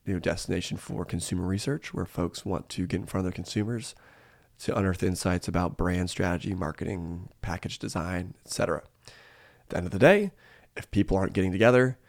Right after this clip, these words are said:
you can imagine one and two together. Um, covid was not good to, um, to my company. It was extremely challenging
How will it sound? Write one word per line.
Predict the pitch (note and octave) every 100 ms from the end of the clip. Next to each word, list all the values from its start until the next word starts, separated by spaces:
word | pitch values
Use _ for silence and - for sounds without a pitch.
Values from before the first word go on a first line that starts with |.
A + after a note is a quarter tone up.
| _ _
you | - F3+
can | -
imagine | F#2 G#2+ G#2 G#2 F#2+
one | G2
and | F#2
two | F#2+
together. | G2 G#2 G#2 G2+ G2 - - - -
Um, | - F#2
covid | F#2 A2+ C3+ D3
was | A#2
not | A#2 C3+ - - -
good | B2 D3+ - -
to, | F#2 F#2 E2+ - - _ -
um, | F#2+ - E2+ - -
to | -
my | B2+
company. | - - - -
It |
was | F2 F#2
extremely | F2 - - F#2 G#2 G2
challenging | - - F#2 G#2+